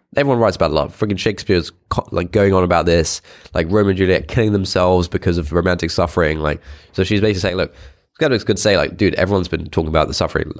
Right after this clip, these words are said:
romantic suffering. Like, what's, what's your point?'" And she says, "Yet, this book claims there is something qualitatively new in the modern experience of suffering generated by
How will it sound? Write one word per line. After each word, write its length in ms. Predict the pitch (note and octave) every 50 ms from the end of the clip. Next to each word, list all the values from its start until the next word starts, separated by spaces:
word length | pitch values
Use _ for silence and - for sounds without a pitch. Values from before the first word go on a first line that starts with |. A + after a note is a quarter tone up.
| - -
romantic 320 | - E2+ E2+ E2 E2 D#2 -
suffering. 320 | E2 - - - E2+ -
Like, 140 | D2+ D2 - - - - -
what's, 480 | - - - - - - - - -
what's 200 | - F2+ - -
your 60 | - -
point?'" 280 | - - C2 - - - _ _ _ _
And 100 | - -
she 120 | - - F#2+
says, 220 | - E2 D2 - - - _ _ _ _ _ _ _ - - -
"Yet, 400 | F#2+ F#2+ F#2 - - - - - _ _ - - - - - - - - - - _ _ _ _ _ _ _ -
this 120 | - F#2+ -
book 180 | - D3+ D#3 -
claims 340 | - A#2+ A2+ A2+ A2 G2+
there 100 | - F#2+
is 100 | F2+ F2+ -
something 360 | - B2+ A#2 G#2+ - G2 F#2
qualitatively 840 | F2 - - - C#3 D#3 D#3 - - - D3 C#3+ - A2 G#2 G#2+ G#2 F2+
new 300 | F2+ G2 A2 A#2+ G2+ E2
in 180 | - E2 D#2+
the 80 | D#2+ E2
modern 400 | D#2+ D#2+ F2+ G2+ B2+ C3+ F2+ -
experience 560 | - - - - - - - A#1 - - -
of 80 | - -
suffering 420 | - - - - - - G1+ G1+
generated 480 | - - - - - - - - - -
by 80 | - -